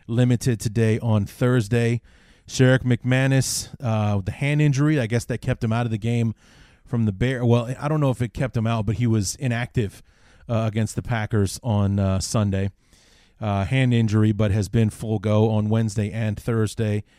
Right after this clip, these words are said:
this week. Barkevious Mingo, shoulder injury, but was full go yesterday and today. And let's see, Brent Urban, ankle and hand,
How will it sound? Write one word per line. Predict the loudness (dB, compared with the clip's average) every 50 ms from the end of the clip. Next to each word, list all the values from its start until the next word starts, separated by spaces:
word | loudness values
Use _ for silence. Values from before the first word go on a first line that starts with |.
| _ _ _ -20 _ _ _
this | -6 -6 -4 -2
week. | 0 2 2 2 2 0 0
Barkevious | -2 -2 0 0 0 0 2 2 2 0 0 2
Mingo, | 2 4 4 4 4 4 4 6 4 4 2 0 -4 _ _ _ _
shoulder | -10 -2 2 4 4 4 6 6 6 4
injury, | 6 4 4 4 4 4 4 6 6 6 6
but | 4 2
was | 0 0 -2
full | -2 0 2 2 2
go | 2 2 0 2 2
yesterday | 0 0 -2 -2 -4 -6 -4 -4 -2 -2
and | -2 -2 -4
today. | -4 -6 -6 -4 -4 -2 -2 0 0 0 -2 -4 -6 _ _ _ _ _ _ _ _ _
And | -8 -6 -4 -2 0 0 2 2 2 2 2 2 2
let's | 0 0 -2
see, | -2 -4 -2
Brent | 2 2 2 2 0 -2
Urban, | -2 0 0 2 2 2 2 2 0 0 -2 -4 -10 -20 _ -8
ankle | -6 -4 -4 -2 -2 -4 -4 -4
and | -6 -6 -4 -6
hand, | -6 -4 -4 -2 -2 0 0 -2 -2 -6